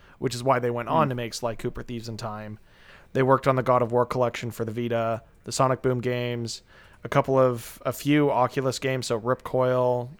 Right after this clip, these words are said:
Speaker 1: V R Sports Challenge, Marvel Powers United V R, uh, as well as they had a hand in the Spyro remasters that came out a couple of years ago. So what do we think of this move, guys? Did you, I,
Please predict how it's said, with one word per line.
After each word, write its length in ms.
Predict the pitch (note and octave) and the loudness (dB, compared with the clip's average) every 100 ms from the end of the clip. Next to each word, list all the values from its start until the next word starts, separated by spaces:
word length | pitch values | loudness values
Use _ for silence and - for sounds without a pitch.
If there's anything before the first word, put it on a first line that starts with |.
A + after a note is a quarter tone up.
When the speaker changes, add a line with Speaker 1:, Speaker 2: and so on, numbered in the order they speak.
| - | -6
Speaker 1:
V 140 | B2+ | 2
R 120 | C3 B2+ | 2 2
Sports 400 | - C3 C3+ - | 0 -4 -4 -4
Challenge, 720 | C3 B2+ C3 C3 B2+ B2 - - - - - - | -2 2 0 0 -6 -10 -16 -20 -20 -20 -18 4
Marvel 340 | C3 C3+ C3 | 8 8 6
Powers 600 | - B2 C#3 C3+ C3 A#2+ | 2 6 6 6 4 0
United 420 | B2 A#2+ C3 B2 | 0 0 2 2
V 200 | B2 A#2+ | 4 6
R, 480 | A#2+ B2+ C3+ C3+ - - - - - - - - - - | 6 6 4 0 -4 -6 -6 -8 -10 -14 -14 -14 -14 -8
uh, 320 | A#2+ A2+ A2 - | -2 0 0 -2
as 160 | C3 | -2
well 240 | B2 C3+ D#3+ | 2 6 6
as 520 | D3+ C#3+ C#3+ - - - - - - - | 6 2 -4 -8 -10 -18 -20 -20 -16 -2
they 140 | C3+ | 2
had 160 | B2 C#3 | 4 4
a 60 | B2 | 4
hand 300 | C3+ C#3 C3+ | 4 2 0
in 260 | D3+ C3 | -2 0
the 220 | C3 C3 C3 | 0 0 -2
Spyro 560 | - C3 C3 D3+ C3 | -2 2 4 6 4
remasters 680 | A#2+ B2 A2+ G#2 - G#2+ - | 2 -2 -2 -4 -6 -8 -8
that 120 | A#2+ | -8
came 220 | - B2+ | -6 -6
out 260 | A#2 A2+ A#2 - | -2 -2 -4 -8
a 60 | |
couple 260 | A#2+ B2 A#2+ | -4 -4 -4
of 60 | A#2 | -6
years 180 | A2 | -8
ago. 260 | A#2 G#2 A2+ - - - - | -8 -8 -10 -16 -20 -20 -18
So 160 | - C3+ | -2 4
what 120 | C#3 | 6
do 60 | D3+ | 4
we 100 | D3 | 2
think 160 | E3+ | -2
of 40 | D#3 | -2
this 140 | C3 | 0
move, 160 | C#3+ D#3+ | 0 2
guys? 300 | A2+ A2 - | 0 -2 -4
Did 160 | A#2 | -4
you, 200 | B2 C3 - - | -4 -6 -8 0
I, 180 | C#3 | 0